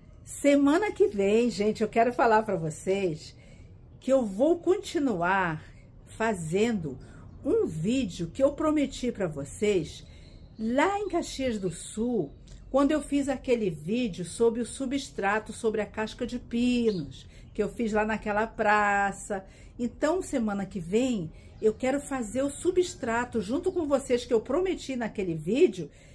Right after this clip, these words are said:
e devido a muitas circunstâncias que acon-, do que, de tudo que aconteceu, a gente não pôde fazer. Mas a gente vai fazer semana que vem aquele vídeo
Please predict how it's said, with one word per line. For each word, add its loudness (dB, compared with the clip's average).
e -4
devido 6
a 2
muitas 2
circunstâncias -2
que -6
acon-, -6
do -8
que, -12
de -12
tudo -4
que -2
aconteceu, -2
a 0
gente -4
não -4
pôde -4
fazer. -10
Mas 0
a 4
gente -2
vai 2
fazer -2
semana -2
que -4
vem -2
aquele 2
vídeo -2